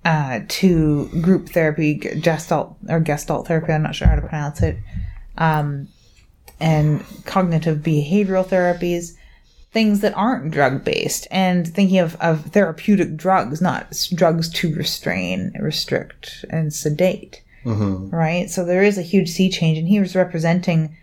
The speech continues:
Speaker 1: that, you know, push-pull of that sea change where you have Heather Langenkamp's character of Kristen on one side.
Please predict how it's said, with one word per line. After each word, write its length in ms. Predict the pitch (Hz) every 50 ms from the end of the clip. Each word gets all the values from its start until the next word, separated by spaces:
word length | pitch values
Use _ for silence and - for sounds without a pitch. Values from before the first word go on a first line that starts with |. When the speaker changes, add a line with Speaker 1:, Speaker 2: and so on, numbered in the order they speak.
| _ _ _ _ _ _ -
Speaker 1:
that, 440 | 202 - 175 151 147 135 - - - - _ _ _ _ _ _ _ -
you 160 | 190 190 190
know, 440 | 185 180 170 165 165 170 165 - - -
push-pull 840 | - - 226 208 - - - - - - 240 240 262 247 202 -
of 140 | - 147 156
that 200 | 170 - - -
sea 180 | - - 190 180
change 440 | 165 - 165 160 160 160 156 -
where 100 | - 170
you 100 | 165 165
have 300 | 165 160 156 156 151 156 - - - -
Heather 220 | - - 175 165 165
Langenkamp's 600 | 160 156 151 151 156 156 - - 147 - - -
character 320 | - - 160 143 147 - 147
of 120 | 147 151
Kristen 360 | - - 165 165 165 - 156
on 220 | 151 151 151 151 160
one 240 | 160 156 160 160
side. 560 | 160 - - 160 151 147 143 - - - -